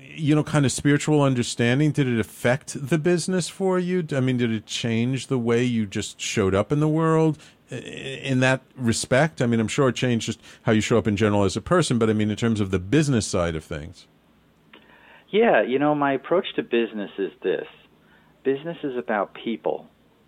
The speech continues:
Speaker 2: and we're helping each other. And if my business can help someone else's business, and they're doing amazing things for the community, it just increases my reach. So really the business is, is always been about that.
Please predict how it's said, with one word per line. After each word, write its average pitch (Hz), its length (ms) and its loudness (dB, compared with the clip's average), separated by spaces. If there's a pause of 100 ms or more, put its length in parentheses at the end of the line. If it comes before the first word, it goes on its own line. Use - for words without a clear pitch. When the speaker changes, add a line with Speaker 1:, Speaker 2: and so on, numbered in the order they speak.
(200)
Speaker 2:
and 110 160 -6
we're 104 120 -4
helping 110 420 -2
each 98 260 -10
other. 71 360 -4 (300)
And 98 120 -10
if - 100 -14
my 113 180 0
business 127 340 -4 (100)
can 110 100 -6
help 92 280 -6 (120)
someone 101 240 -6
else's 98 360 -4 (100)
business, - 400 -8 (100)
and 98 160 -10
they're 120 140 0
doing 120 380 -6
amazing 98 580 -8
things 101 320 -8
for 98 100 0
the 78 120 -8
community, 104 720 -8
it 95 100 -10
just - 220 -8
increases 110 580 -6
my 98 140 -6
reach. 92 420 -8 (760)
So 107 80 0
really 131 320 2
the 101 100 -4
business 110 520 -4
is, 98 160 -6 (160)
is 101 160 -8
always 110 340 -4 (100)
been 90 120 -8
about - 380 -8
that. 73 260 -10